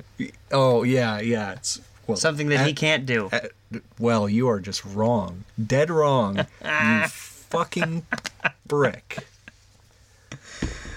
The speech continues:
Speaker 2: Uh, it's just, it's not my, it's not my cup of tea, I guess. I mean, he's kind of funny. I'll give him that. But, uh, just, yeah, I guess, I don't know. I, I,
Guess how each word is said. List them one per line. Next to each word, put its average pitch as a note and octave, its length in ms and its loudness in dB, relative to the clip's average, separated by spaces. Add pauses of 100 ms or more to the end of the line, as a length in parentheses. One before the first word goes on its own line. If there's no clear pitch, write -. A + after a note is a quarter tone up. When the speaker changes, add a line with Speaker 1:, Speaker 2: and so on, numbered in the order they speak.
(240)
Speaker 2:
Uh, G3+ 420 2
it's F#3 280 2
just, G#3+ 260 0
it's D#3 240 -4
not D3 240 0
my, C#3 160 0
it's B2 260 -2
not B2 200 -2
my A#2 180 -10
cup - 300 -12
of - 140 -16
tea, C#3 360 0
I B2+ 120 0
guess. C3 400 0
I A2 100 -6
mean, A2 200 -4
he's C#3 240 0
kind D#3+ 320 -2
of D3+ 80 -2
funny. C#3 440 -2 (120)
I'll A#2+ 120 -4
give B2+ 200 -2
him A#2 140 -2
that. B2+ 340 0 (540)
But, A2+ 180 -2 (180)
uh, G2+ 400 -4
just, C#3 280 -4
yeah, D#3 180 -4
I - 80 0
guess, - 600 0 (280)
I - 60 -4
don't B2+ 80 0
know. G#2 80 0
I, A2 120 -2
I, B2 300 0